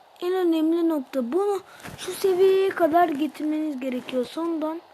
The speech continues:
bir önceki seviyeye kadar getirin. Bak, bu seviyeye getirin. İlk olarak bu seviyede şimdi koyuyorsunuz. Bu tarafa doğru dönük olması gerekiyor. Bir, iki basıyorsunuz. Sonra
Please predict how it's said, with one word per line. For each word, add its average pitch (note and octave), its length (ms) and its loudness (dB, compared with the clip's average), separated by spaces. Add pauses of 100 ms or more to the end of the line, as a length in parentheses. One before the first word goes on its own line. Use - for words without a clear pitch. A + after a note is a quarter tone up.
(480)
bir D#4+ 60 -2
önceki D#4 420 -2
seviyeye C#4+ 640 -6
kadar B3+ 320 -6 (260)
getirin. B3 460 -10 (260)
Bak, C4 160 -2 (120)
bu D#4+ 80 -8
seviyeye C4 520 -6
getirin. A#3 580 -12 (640)
İlk B3+ 240 -8
olarak B3 280 -6 (880)
bu E4 120 0
seviyede F4+ 600 0
şimdi D4 340 -6
koyuyorsunuz. B3 680 -8
Bu C#4+ 80 -2
tarafa C4+ 420 -4
doğru A3+ 320 -8
dönük A3+ 360 -10
olması A3+ 300 -10
gerekiyor. B3+ 400 -8 (320)
Bir, D#4 260 -2 (1080)
iki D#4+ 320 2
basıyorsunuz. B3+ 680 0
Sonra E4+ 220 2